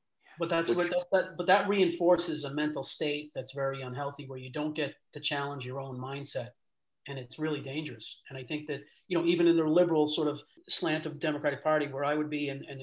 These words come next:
Speaker 1: the, my news sources would be in that vein, you know what I mean? So I have to go and look at Fox. I have to go look at other things. So I have at least an idea of what else is being thought about and what else is being talked about. But I do think that at the end of the day, you know, Fergal brought up the issue about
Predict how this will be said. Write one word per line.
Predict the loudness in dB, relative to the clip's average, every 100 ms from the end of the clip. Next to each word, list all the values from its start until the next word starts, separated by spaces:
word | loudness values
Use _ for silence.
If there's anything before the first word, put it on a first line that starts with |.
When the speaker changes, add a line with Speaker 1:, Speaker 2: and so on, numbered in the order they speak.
| -10
Speaker 1:
the, | -4 2
my | 8 8
news | 10 8 8
sources | 6 2 2
would | 2 4
be | 4
in | 2 2
that | 0 0
vein, | 4 6 6 2 -6 -4
you | 0
know |
what | 4
I |
mean? | 4 4
So | 6
I | 6
have | 6 4 4
to |
go | 6 6
and | 4
look | 2 2
at |
Fox. | 0 0 0
I | 4
have | 6 4 2
to | 0
go | 2
look | 0 4
at | 4
other | 4
things. | 2 -2 0
So | 2
I | 2
have | 2
at | 4
least | 4 4
an | 4
idea | 2 4 6 6 4 -12 -6
of | 4
what | 8 10
else | 10 8 4
is | 0 0
being | -2 0
thought | 4 6 6
about | 4 2
and | 4
what | 4
else | 4 2
is | -2
being | 2
talked | 4 4 0
about. | -6 -8 -16 _ 2
But | 4
I |
do | 6 4
think | 6 4 4
that | 0
at | 0
the | 0
end | 0 0
of |
the | 0
day, | 2 4 4 0 -8 _ _
you | -4
know, | -2
Fergal | 2 4 6 6
brought | 6
up | 4 0
the | -4
issue | -2 -2 -4
about | 0 0 0